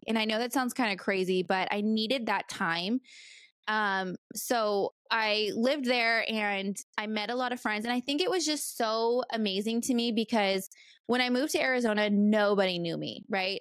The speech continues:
I made friends from my own self. Like, no one was like, "Hey, this is so-and-so," or, Hey, I know, you know, people from high school that moved to Arizona,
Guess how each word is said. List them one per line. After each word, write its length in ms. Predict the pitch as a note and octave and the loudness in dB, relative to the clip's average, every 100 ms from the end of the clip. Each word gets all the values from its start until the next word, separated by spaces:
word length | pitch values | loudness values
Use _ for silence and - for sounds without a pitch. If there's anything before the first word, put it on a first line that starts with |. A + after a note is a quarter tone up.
| - | -4
I 400 | G3+ G3 F#3+ - - - | -4 -2 -4 -6 -8 -2
made 380 | A3 A3 A#3+ | 0 2 -2
friends 580 | - A3 G3+ A3 A3 - - - | -2 -2 0 -2 -4 -8 -18 -6
from 260 | A3 G3+ F#3+ - _ - | -2 -2 -2 -8 _ -2
my 260 | G#3 G3 - | 0 0 0
own 460 | G#3 G3+ G3 F#3+ - _ _ _ _ _ _ _ - | 0 0 0 -4 -6 _ _ _ _ _ _ _ -12
self. 540 | - C4 F3+ G3 - | -4 -2 0 -4 -2
Like, 180 | G3 F#3+ | -2 -2
no 260 | G#3 A3+ | -2 0
one 160 | A#3 A3+ | 0 0
was 120 | A3 | 2
like, 160 | G#3+ A3 | 0 0
"Hey, 420 | D4+ C#4+ C4+ C4 - - - - | 0 2 2 0 -4 -18 -20 -4
this 160 | B3+ C4 | -2 0
is 140 | C#4 | 0
so-and-so," 520 | B3+ B3 B3 B3+ A#3+ | 0 0 0 0 2
or, 140 | A3+ G#3 | 2 2
Hey, 240 | A#3 B3 | 0 2
I 100 | A#3+ | 2
know, 320 | A3+ A3 A3 G3+ | 2 2 0 0
you 160 | G#3 A3 | 0 2
know, 340 | G3+ G3 F#3+ - | 2 2 0 -2
people 320 | - G#3+ A3 | -2 2 0
from 540 | - G#3+ G3+ G3 G3 G3 - - - - _ _ _ - | 0 0 2 2 0 -2 -8 -20 -20 -20 _ _ _ -6
high 180 | A#3+ C4 | -2 -2
school 300 | - B3+ A#3+ | -2 0 2
that 160 | A3 | 0
moved 300 | A3 B3 B3 | 0 0 0
to 100 | B3+ | 0
Arizona, 640 | A3 A3+ A3+ G#3+ G#3 G#3 | 0 0 0 0 0 -2